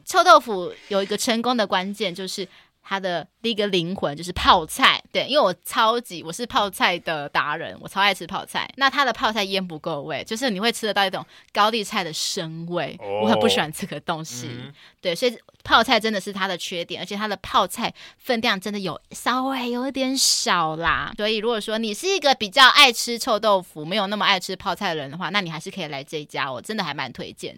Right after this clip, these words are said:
Speaker 1: 的。
Speaker 2: 嗯。
Speaker 1: 好，那再来是第二家，
Speaker 2: 嗯。
Speaker 1: 第二家它的名字是叫做诚心抄手。你想说，诶，介绍臭豆腐怎么招牌是抄手？
Speaker 2: 抄手不是那个馄饨吗？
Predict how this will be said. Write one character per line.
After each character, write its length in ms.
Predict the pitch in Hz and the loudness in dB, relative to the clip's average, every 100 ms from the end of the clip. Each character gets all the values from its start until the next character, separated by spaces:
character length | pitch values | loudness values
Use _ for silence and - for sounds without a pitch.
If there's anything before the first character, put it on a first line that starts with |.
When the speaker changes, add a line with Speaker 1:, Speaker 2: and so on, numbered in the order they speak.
| - | -16
Speaker 1:
的。 140 | - 190 | -18 -14
Speaker 2:
嗯。 180 | 135 104 _ _ - - | -16 -18 _ _ -20 -16
Speaker 1:
好， 140 | 143 | -10
那 120 | 220 | -6
再 120 | 226 214 | -2 -2
来 60 | |
是 140 | 185 190 - | -2 -8 -2
第 160 | 254 | -2
二 200 | 226 254 | 2 2
家， 440 | 185 208 175 170 175 - | 2 2 4 4 0 -10
Speaker 2:
嗯。 120 | 123 | -2
Speaker 1:
第 80 | 359 | 6
二 140 | 359 | 8
家 160 | 311 285 | 8 6
它 100 | 277 | 6
的 120 | 269 | 0
名 300 | 226 180 196 | -2 -4 -6
字 300 | 202 196 165 - | -6 -6 -6 -8
是 300 | - 190 165 | -6 -6 -2
叫 180 | 196 | -2
做 200 | 180 185 180 | -2 -4 -4
诚 460 | - 214 180 226 | -2 -2 -2 -4
心 480 | 254 - 269 262 269 | -4 -2 -2 -2 -6
抄 480 | - 277 240 233 240 | -2 6 6 6 2
手。 480 | - - 160 87 - - _ | 0 2 0 -2 -10 -18 _
你 100 | - | -4
想 100 | 247 | 0
说， 80 | 214 | 4
诶， 100 | 247 427 - _ _ - | 8 6 4 _ _ 2
介 180 | 302 | 4
绍 160 | 269 285 | 8 8
臭 160 | 247 247 | 8 4
豆 160 | 240 | 4
腐 160 | 208 156 | 2 -4
怎 140 | 165 | -8
么 140 | 156 156 | -6 2
招 200 | 202 208 | 4 4
牌 140 | 208 | 2
是 140 | - | -2
抄 280 | 180 - 160 | -4 0 0
手？ 280 | 180 - 160 180 - - | 0 -2 -2 -4 -12 -14
Speaker 2:
抄 320 | - 117 170 | 0 6 6
手 260 | 196 117 | 6 0
不 120 | 101 123 | 0 -4
是 160 | 165 | -2
那 100 | 175 | -2
个 140 | 139 127 | 0 0
馄 340 | - 117 131 156 | 0 -2 0 4
饨 160 | 196 | 4
吗？ 240 | 139 135 | 4 -2